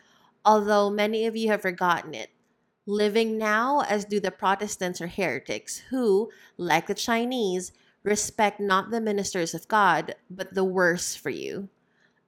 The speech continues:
O ye accursed, moving on as you are toward damnation." "Aba, Pel Damaso, what?"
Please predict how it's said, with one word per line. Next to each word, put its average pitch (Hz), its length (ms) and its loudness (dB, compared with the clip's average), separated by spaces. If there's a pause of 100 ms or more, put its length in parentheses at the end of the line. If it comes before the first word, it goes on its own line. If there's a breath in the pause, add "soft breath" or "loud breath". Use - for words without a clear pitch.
(120)
O 214 240 8
ye 214 320 2
accursed, 185 760 0
moving 202 340 0
on 175 320 0
as 180 160 -4
you 185 220 2
are 170 140 2
toward 156 580 -4
damnation." 135 880 -8 (800)
"Aba, 359 420 2
Pel 233 240 0
Damaso, 185 840 -2
what?" 302 520 -4